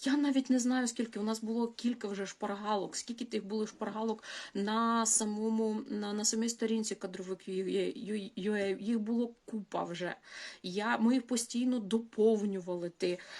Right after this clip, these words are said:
е, шпаргалки, і гарантіями, є сп-, шпаргалка з гарантіями в порівнянні, і з укладанням трудового договору, і покладанням обов'язків за суміщенням. Тобто, ну, різноманітні вчить.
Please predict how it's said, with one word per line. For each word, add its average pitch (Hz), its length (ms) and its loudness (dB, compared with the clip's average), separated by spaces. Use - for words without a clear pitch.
е, 180 320 0
шпаргалки, 185 840 0
і 220 140 2
гарантіями, 196 840 -2
є 190 140 -2
сп-, - 200 -8
шпаргалка 196 480 -6
з - 80 -6
гарантіями 185 760 -6
в - 60 -20
порівнянні, 185 800 -2
і 233 420 4
з 214 200 0
укладанням 196 720 0
трудового 185 600 -2
договору, 190 600 0
і 190 400 0
покладанням 190 760 -4
обов'язків 180 800 -2
за 185 220 0
суміщенням. 185 800 -4
Тобто, 220 280 -2
ну, 240 300 2
різноманітні 254 840 2
вчить. - 640 -2